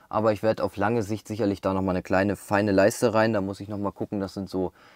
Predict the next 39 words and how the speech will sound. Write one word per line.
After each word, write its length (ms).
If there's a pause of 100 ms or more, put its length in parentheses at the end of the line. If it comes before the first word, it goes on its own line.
(320)
drei, 280
vier 280
Millimeter 600
oder 220
sowas. 420
Äh, 340 (100)
oder 160
vielleicht 260
sind's 140
auch 100
nur 140
zwei 240
Millimeter. 520
Das 140
muss 140
ich 80
nochmal 260
messen. 340
Also 160
ich 120
denke 240
eher, 160
es 220
werden 200
so 100
drei 240
Millimeter 480
wahrscheinlich 300
sein. 180 (1000)
Und, 420
ähm, 400 (200)
ja, 160 (300)
dann 200
ist 140
das 100
Thema 260
auch 120
okay. 320 (400)
Ansonsten 680